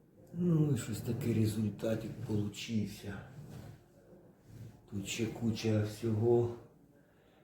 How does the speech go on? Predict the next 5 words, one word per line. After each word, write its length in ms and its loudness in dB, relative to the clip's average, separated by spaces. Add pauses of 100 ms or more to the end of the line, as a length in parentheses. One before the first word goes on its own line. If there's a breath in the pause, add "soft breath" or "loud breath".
(160)
Конечно, 600 6
надо 280 6
виділувати 720 8 (140)
буде. 220 6
Ну, 160 8